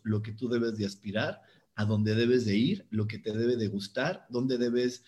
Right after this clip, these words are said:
hasta de comer, ¿no? Si tú eres una persona que nació en una familia, eh, que tiene posibilidades económicas, ah, no, pues, ¿cómo vas a estar tú comiendo en los tacos? ¿Tú en los tacos de la calle? No, ¿cómo crees? Tú, este, parándote por una torta de tamal de la esquina, no, ¿cómo crees?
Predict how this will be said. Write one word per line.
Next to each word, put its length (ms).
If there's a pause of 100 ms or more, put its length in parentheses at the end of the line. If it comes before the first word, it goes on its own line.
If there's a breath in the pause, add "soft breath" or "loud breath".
(200 loud breath)
hasta 220
de 120
comer, 440 (200)
¿no? 180
Si 140
tú 160
eres 200
una 200
persona 440
que 100
nació 260
en 60
una 140
familia, 600 (300 loud breath)
eh, 300
que 100
tiene 220
posibilidades 560
económicas, 800
ah, 100
no, 240
pues, 200
¿cómo 200
vas 120
a 60
estar 220
tú 200
comiendo 340
en 60
los 180
tacos? 580 (560)
¿Tú 400 (140)
en 60
los 120
tacos 280
de 80
la 160
calle? 280
No, 280
¿cómo 260
crees? 500 (220 soft breath)
Tú, 420
este, 280
parándote 460
por 160
una 200
torta 300
de 100
tamal 420
de 100
la 80
esquina, 360
no, 340
¿cómo 240
crees? 560